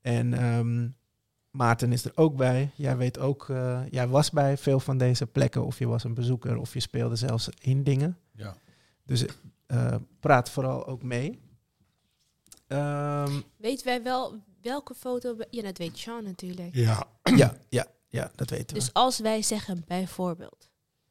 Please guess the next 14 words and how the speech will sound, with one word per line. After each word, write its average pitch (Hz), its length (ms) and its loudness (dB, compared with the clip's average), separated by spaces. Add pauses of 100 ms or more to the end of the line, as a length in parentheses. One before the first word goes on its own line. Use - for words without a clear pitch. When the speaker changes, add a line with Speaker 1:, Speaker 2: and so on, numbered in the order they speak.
(520)
Speaker 1:
Nou 170 220 2
ja, - 120 -6 (120)
ik, 147 160 0
ik 165 140 0
pak 175 180 4
even 165 240 6
die 147 240 4
van 127 220 2
mij, - 360 2
die - 140 0
Speaker 3:
Ja. 190 80 6
Speaker 1:
ik - 60 0
heb 151 120 4
gekozen. 151 520 6